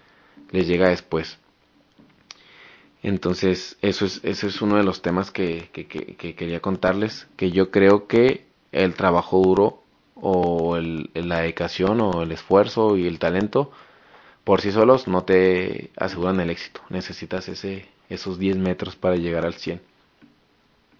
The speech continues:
Y otro de los temas de los que quiero platicar es que estoy en una, estoy en una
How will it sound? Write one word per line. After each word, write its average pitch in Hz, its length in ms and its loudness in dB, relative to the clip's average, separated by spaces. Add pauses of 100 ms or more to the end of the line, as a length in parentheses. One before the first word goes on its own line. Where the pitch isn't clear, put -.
(1400)
Y 95 1000 0 (960)
otro 117 280 6
de 117 60 10
los 107 140 4
temas 110 260 6
de 95 220 2 (140)
los 98 260 -4
que - 80 -14
quiero 95 180 0
platicar 101 520 0 (1120)
es 101 220 -2
que 98 1200 4 (1800)
estoy 117 400 4
en 131 100 6
una, 131 580 2
estoy 110 420 0
en 123 100 0
una 127 580 2